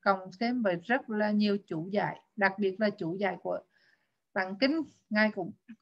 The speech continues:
Tạng Kinh, Tạng Luật, Tạng Luận gì là phần lớn là chú, Ngài chú giải hết á. Chỉ có là sau đó có thêm Ngài Dhammapada và Ngài, à, Buddhadatta đó, là có chú thích thêm một vài cuốn thôi, còn phần lớn là các cái chú giải là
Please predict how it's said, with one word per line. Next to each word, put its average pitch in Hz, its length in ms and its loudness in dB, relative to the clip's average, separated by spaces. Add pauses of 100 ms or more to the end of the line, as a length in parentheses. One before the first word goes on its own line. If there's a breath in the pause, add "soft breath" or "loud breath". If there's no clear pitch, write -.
(140)
Tạng 202 220 0
Kinh, 269 240 -2
Tạng 214 200 2
Luật, 202 180 4
Tạng 220 180 4
Luận 220 220 6
gì 247 140 0
là 233 140 4
phần 240 220 0
lớn 170 200 4
là 233 60 6
chú, 185 280 -2
Ngài 233 160 4
chú 185 180 -4
giải 190 240 0
hết 180 140 -4
á. - 160 -2 (220)
Chỉ 196 180 -4
có 170 180 2
là 226 160 4 (260 loud breath)
sau 247 220 0
đó 208 100 2
có 175 180 2
thêm 240 220 -2
Ngài 220 240 4
Dhammapada 247 720 0
và 226 140 0
Ngài, 214 400 2
à, 208 140 2 (340 soft breath)
Buddhadatta 254 720 2
đó, 285 120 0 (360)
là 208 160 -6
có 165 220 -2 (600)
chú 170 200 -4
thích 247 200 -6
thêm 262 300 4 (760)
một 190 280 -4
vài 220 200 0
cuốn 156 160 -4 (100)
thôi, 254 140 -2 (140)
còn 202 220 -2
phần 156 160 -4
lớn 160 260 -2
là 208 100 0 (140)
các 165 200 -4
cái 180 160 -6
chú 160 200 -4
giải 180 220 -2
là 190 60 -2